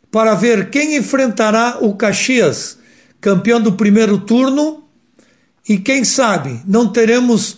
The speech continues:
duas equipes do interior decidindo o estadual.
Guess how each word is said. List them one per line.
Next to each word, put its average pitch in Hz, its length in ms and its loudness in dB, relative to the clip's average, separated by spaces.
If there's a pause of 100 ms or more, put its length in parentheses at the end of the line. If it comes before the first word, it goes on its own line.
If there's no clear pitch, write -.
duas 233 300 0
equipes 208 420 -2
do 185 120 0
interior 202 600 2 (300)
decidindo 190 640 0
o 180 60 4
estadual. 160 760 -2